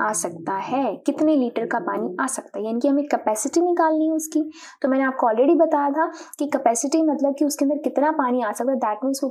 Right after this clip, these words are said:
कितना volume hold कर सकता है, यानी कि उसका कितना actual में volume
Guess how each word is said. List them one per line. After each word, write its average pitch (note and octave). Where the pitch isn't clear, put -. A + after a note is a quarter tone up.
कितना C4+
volume B3+
hold C#4
कर D4+
सकता D4+
है, D#4
यानी A3+
कि B3
उसका A#3+
कितना B3
actual A#3
में A#3+
volume G#3